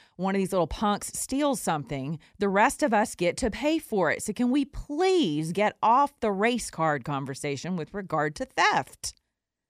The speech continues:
It is a real problem. No one is targeting you because of skin color. I mean, seriously, you got your, your meth hicks out in the, out in the boonies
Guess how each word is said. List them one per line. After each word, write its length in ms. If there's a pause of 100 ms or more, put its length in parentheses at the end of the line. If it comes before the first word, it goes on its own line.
(340)
It 80
is 80
a 100
real 380
problem. 600 (920)
No 180
one 220
is 200
targeting 720
you 220
because 360
of 80
skin 280
color. 440 (1120)
I 100
mean, 480
seriously, 680
you 100
got 260
your, 300
your 320 (100)
meth 400
hicks 540
out 240
in 60
the, 280
out 120
in 60
the 60
boonies 720